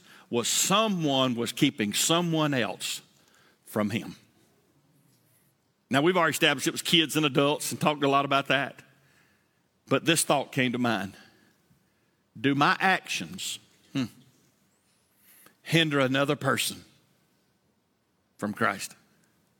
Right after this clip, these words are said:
See, a lot of people say, "Well, Brother Jay, it doesn't, it don't matter. It doesn't, it, it, they'll get what they get." No, mm, I don't believe it. I believe the reason God left us here is for us to impact other people.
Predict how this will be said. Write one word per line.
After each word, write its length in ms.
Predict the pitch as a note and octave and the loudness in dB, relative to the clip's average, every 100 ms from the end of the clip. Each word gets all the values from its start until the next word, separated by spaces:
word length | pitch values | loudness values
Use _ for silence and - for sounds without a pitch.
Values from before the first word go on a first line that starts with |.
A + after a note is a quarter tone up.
| _ _ _ | _ _ _
See, 140 | - D3+ | -2 2
a 40 | |
lot 200 | C#3 C#3+ | 4 2
of 40 | C3+ | 0
people 160 | C3 | -2
say, 140 | A2 C#3 | 0 0
"Well, 160 | D3 | 0
Brother 240 | B2+ C3 B2 | 0 0 0
Jay, 320 | C3 A#2+ A2 - - | 2 0 -2 -10 -2
it 140 | C#3+ | -2
doesn't, 260 | C3 - - - - | 0 -4 -10 -20 -2
it 140 | G#3 | 0
don't 160 | C#3+ G#2 | 0 -2
matter. 500 | G2+ A2 A2+ A2+ G2+ _ _ _ _ _ _ _ _ - | -2 0 0 -2 -6 _ _ _ _ _ _ _ _ -4
It 120 | C4 | 0
doesn't, 360 | C#3+ G2+ G#2+ - - _ - | -2 -4 -16 -18 -20 _ -18
it, 120 | - - | -16 -2
it, 440 | - - - - | -2 -2 -20 0
they'll 200 | A3 C4+ | 2 2
get 200 | F3+ G#3 | 0 0
what 140 | F3 E3+ | 2 2
they 140 | E3 | 0
get." 300 | C#3 E3 - - - - | 2 0 0 -10 -20 -8
No, 420 | B2+ C#3 C3+ C3 _ _ _ _ _ _ - | -4 -2 -4 -8 _ _ _ _ _ _ -12
mm, 160 | A#2+ - - | -12 -10 -4
I 80 | |
don't 200 | A#2 C3 | -2 0
believe 260 | A#2+ C3+ G#2 | 0 -2 -4
it. 80 | - - _ _ _ _ _ _ - _ _ _ _ _ _ - | -10 -20 _ _ _ _ _ _ -20 _ _ _ _ _ _ 0
I 120 | C#3 | 2
believe 260 | D3 D#3+ | 4 2
the 80 | C#3+ | 2
reason 260 | D#3 D3+ C3+ | 0 0 0
God 240 | D3 D3+ | 0 2
left 280 | D3+ D#3+ C3+ | 0 -2 -2
us 100 | A#2+ | -2
here 140 | C3 | -2
is 80 | A#2+ | -4
for 180 | - C3+ | -4 -4
us 160 | B2 - | -2 -2
to 80 | |
impact 380 | B2+ B2 B2 A2 | -2 0 0 0
other 140 | A#2+ A2+ | -4 -2
people. 400 | C3+ B2 G#2 | -4 -6 -10